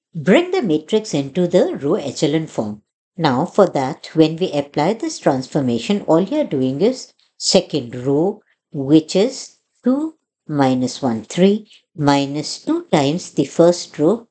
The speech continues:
one minus two, five. And on simplifying, we'll get this is our R two.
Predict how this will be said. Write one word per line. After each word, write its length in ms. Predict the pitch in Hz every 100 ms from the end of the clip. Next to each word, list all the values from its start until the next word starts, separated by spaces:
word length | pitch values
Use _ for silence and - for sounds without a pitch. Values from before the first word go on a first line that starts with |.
| _
one 420 | - 117 139 190 233 _
minus 520 | 139 127 123 120 -
two, 160 | - 101
five. 480 | - 143 180 - _ _ _ _ _ _ _
And 420 | 190 147 165 262 - _ _ _ -
on 240 | 226 330
simplifying, 960 | - - 214 156 160 - 165 151 220 - _
we'll 440 | 202 202 285 320
get 420 | 151 147 190 - _ _
this 260 | 175 185 -
is 220 | 165 -
our 240 | 160 226 277 _ _ _ _
R 260 | 143 131 -
two. 200 | 123 104